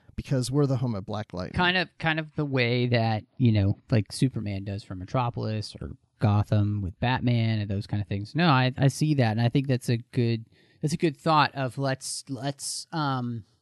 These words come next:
Speaker 2: let's allow this character to become something that helps inspire, you know?
Speaker 1: Right.
Speaker 2: And, and that's obvious, and, and, you know, that's one of the things that his friend says, you know, Peter says to him, he says that you,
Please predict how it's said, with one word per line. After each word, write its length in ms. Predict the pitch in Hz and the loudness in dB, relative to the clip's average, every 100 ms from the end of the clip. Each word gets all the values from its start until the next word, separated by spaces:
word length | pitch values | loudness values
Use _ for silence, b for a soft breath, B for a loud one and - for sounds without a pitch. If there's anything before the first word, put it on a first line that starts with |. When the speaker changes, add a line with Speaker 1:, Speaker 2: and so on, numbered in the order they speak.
| _ _ _ _ | _ _ _ _
Speaker 2:
let's 300 | 139 160 151 | 0 2 2
allow 500 | 156 131 127 127 135 | 0 0 2 2 2
this 280 | 127 127 - | 0 -2 -4
character 840 | - 131 120 123 - 110 107 104 - _ _ _ _ _ - | -4 0 0 0 -2 -2 -2 -4 -8 _ _ _ _ _ -6
to 600 | - 143 123 120 113 113 - _ _ _ _ _ _ _ | 2 4 6 4 4 0 -6 _ _ _ _ _ _ _
become 520 | 143 - - 139 139 | -2 0 0 2 0
something 600 | 135 - 135 127 127 117 | -2 -2 -4 -2 -2 -2
that 200 | 110 107 | -2 -4
helps 420 | 104 - 123 - 120 | -4 -4 -4 -4 -6
inspire, 960 | 110 - - - 104 101 98 85 95 _ _ _ _ | -4 -4 -2 0 0 -2 -6 -10 -16 _ _ _ _
you 200 | - 113 | -6 -4
know? 280 | 101 98 104 - | -2 -2 -4 -6
Speaker 1:
Right. 200 | 127 135 | -4 2
Speaker 2:
And, 140 | 156 | 4
and 260 | 156 170 170 | 4 2 4
that's 320 | 202 202 - - | 4 2 -2 4
obvious, 360 | 196 185 170 | 4 4 0
and, 280 | 175 165 139 | 0 -2 0
and, 160 | 170 160 | 2 4
you 80 | 151 | 4
know, 60 | |
that's 180 | 170 - | 4 2
one 140 | 175 | 0
of 60 | 180 | -2
the 80 | 156 | -4
things 360 | 165 151 139 | -4 -2 -2
that 220 | 139 127 123 _ _ - | 0 -2 -2 _ _ -6
his 280 | 165 143 | 0 0
friend 400 | - - 156 139 | -2 2 2 2
says, 320 | - 202 131 110 | 2 4 4 2
you 80 | |
know, 120 | 117 117 | 0 -2
Peter 360 | - 160 156 | -4 -2 -2
says 340 | - 156 160 - | 0 0 0 0
to 100 | 117 | -2
him, 160 | 117 | 0
he 100 | 110 | 0
says 220 | 117 120 | -2 -4
that 140 | 120 - | -6 -6
you, 460 | 147 151 165 156 | -2 0 0 -2